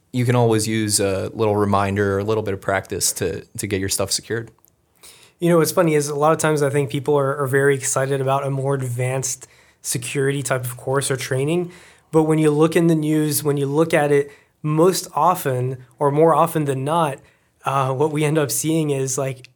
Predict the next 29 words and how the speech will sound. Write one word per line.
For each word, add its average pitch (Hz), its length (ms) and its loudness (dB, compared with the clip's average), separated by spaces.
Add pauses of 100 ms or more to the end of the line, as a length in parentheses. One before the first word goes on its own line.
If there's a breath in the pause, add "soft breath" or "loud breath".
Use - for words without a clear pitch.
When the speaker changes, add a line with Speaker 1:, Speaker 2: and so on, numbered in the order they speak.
Speaker 2:
open 156 520 0
S 139 200 -4
three 139 100 -10
buckets 127 580 -6
where 139 480 -4
the 135 140 -10
contents 147 480 -4
of 139 140 -6
that 131 180 -8
bucket 135 380 -6
are 131 180 -6
just 127 200 -8
available 135 420 -6
to 131 120 -14
anyone. 123 440 -6 (180 loud breath)
And 151 80 -4
this 165 140 -2
is 175 120 -2
just 139 280 -6
basic 147 420 -4
one 139 140 -2
oh 139 60 -2
one 135 180 -4
security 131 420 -6
in 127 80 -6
A 127 120 -8
W 127 200 -4
S. 120 180 -2
So 135 260 -2